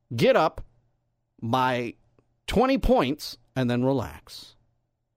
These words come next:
And the other team comes back. But you also have seen certain teams, they're rare, 'cause most teams relax and let a, a team come back, especially when this is consistent.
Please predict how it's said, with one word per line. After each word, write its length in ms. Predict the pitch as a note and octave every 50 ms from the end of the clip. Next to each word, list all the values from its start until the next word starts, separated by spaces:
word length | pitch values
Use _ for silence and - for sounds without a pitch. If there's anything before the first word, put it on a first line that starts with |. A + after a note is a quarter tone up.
| _ _ _ _ _ _ _ _ _ _ _ _ _ _ -
And 140 | C3 B2+ B2
the 100 | A#2+ A2+
other 140 | G#2+ A#2 G#2+
team 220 | - C3+ B2 A#2+
comes 240 | - D3+ C#3+ C#3 -
back. 380 | G3 A3 G3+ C3 - _ _ _ _ _ _ _ _ _ _ _ _ _ _ _ _ _ _ _ _ _ _ _ _ _ _ _ _ _ _ _ _ _ _ _ _ _ _ _ _ _ _ _ -
But 200 | C3+ A#2 - D3+
you 160 | C#3 C3+ D#3
also 300 | G3+ C4 - - C#3+ A#2+
have 120 | A2+ G#2
seen 380 | - - C3+ A#2+ A2+ A2+ A2 G2+
certain 480 | - - G3+ A#3+ B3+ - E3 C#3 A2
teams, 520 | - - G#2+ D#2+ D#2 D2 D2+ - - - - _ _ _ _ _ _ _ _ _ _ _ _ _ _ _ _ _ _ _ _ _ _ _ _ _ -
they're 160 | - A#2+ D3+
rare, 500 | E3+ F3 G#3 C4 C4+ D#3+ F#2+ D#2 G2+ - _ _ _ _ _ _ _ -
'cause 180 | B2 G#2 -
most 280 | A2 B2+ G#3 - - -
teams 320 | - A#2+ G2+ F#2 - -
relax 500 | F#2+ F2+ F2+ F2+ - D2+ - - - -
and 140 | - E2+ F#2+
let 180 | G2 F#2 - _ _ -
a, 100 | F2 E2 - -
a 60 | F2+
team 300 | - - - G#2 F2+ D#2+
come 180 | - F2+ E2+
back, 320 | E2+ B2+ A#2+ D2+ - _ _ _ _ _ _ _ _ _ _ _ _ _ _ _ _ _ _ _ _ _ _ _ _ _ _ _ _ -
especially 420 | - - - G#3+ A3 - G#3 E3+
when 160 | D3 C3+ B2 B2
this 160 | C3+ - -
is 80 | A2
consistent. 580 | - - A#2+ G#2+ - - B2+ - - F#2+ -